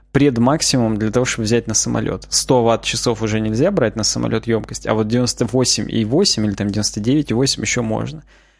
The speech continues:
То есть они сделали этот MacBook максимально батареи способным за счёт толщины аккумуляторов. И это первый, м, первое устройство, которое при Айве обратно тол-, толще стало, чем предыдущее.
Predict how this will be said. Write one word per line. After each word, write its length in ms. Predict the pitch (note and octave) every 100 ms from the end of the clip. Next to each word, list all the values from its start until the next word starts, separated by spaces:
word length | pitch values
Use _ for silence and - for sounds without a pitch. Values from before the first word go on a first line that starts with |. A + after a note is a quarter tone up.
| _
То 60 | A#2+
есть 100 | -
они 100 | D3+
сделали 320 | D3 D#3+ D3+
этот 200 | C3+ B2
MacBook 340 | B2+ A#2+ C#3+ G#3
максимально 540 | C#3 - C3 B2+ A#2 G#2+
батареи 640 | G#2+ - A2+ A2+ G#2 G2 - -
способным 600 | - - A#2+ - G#3 E3+
за 80 | A2
счёт 240 | G#2+ B2+ -
толщины 460 | A#2+ - B2+ A#2
аккумуляторов. 720 | G2+ G#2 G#2+ B2+ G#3 - A2+ - - _ -
И 160 | B2+ C#3
это 240 | D3 D#3+
первый, 420 | C3 D#3 C#3 A2+ -
м, 400 | E3+ D#3 B2 A2+
первое 260 | A#2 C#3 C3
устройство, 480 | A#2+ - C#3 C3 -
которое 280 | - B2 A2
при 180 | A2 A#2+
Айве 380 | A#2 E3 E3 C3
обратно 1000 | A2 A2 B2 C3+ A#2+ G#2+ G#2 F#2+ - - -
тол-, 180 | A2+ -
толще 360 | - A#2+ G#2 -
стало, 400 | - - B2 B2
чем 640 | - A2 A2 - - -
предыдущее. 720 | - A#2+ A2 G#2+ G#2+ - -